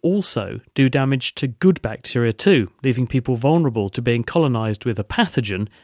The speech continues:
that could make them ill. This problem is often approached with the use of even more antibiotics, which can lead to a vicious cycle with a progressively more deranged microbiome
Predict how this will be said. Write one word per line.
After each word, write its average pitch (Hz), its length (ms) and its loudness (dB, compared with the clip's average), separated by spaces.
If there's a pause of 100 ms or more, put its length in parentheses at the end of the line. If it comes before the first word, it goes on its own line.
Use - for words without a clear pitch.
(160)
that 160 100 -2
could 151 160 -2
make 113 160 0
them 135 80 2
ill. 175 240 2 (760)
This - 120 4
problem 160 440 2
is 143 240 -2
often 185 300 2
approached - 520 -4
with 120 140 0
the 123 80 -2
use 113 240 0
of 120 240 -4
even 143 340 -2
more 175 320 2
antibiotics, 101 840 -6
which 147 180 0
can 202 260 0
lead 127 200 0
to 131 100 0
a 123 60 2
vicious 131 360 2
cycle 139 480 0
with 131 160 -2
a 117 60 -4
progressively 131 720 0
more 151 240 4
deranged 127 460 0
microbiome 120 840 2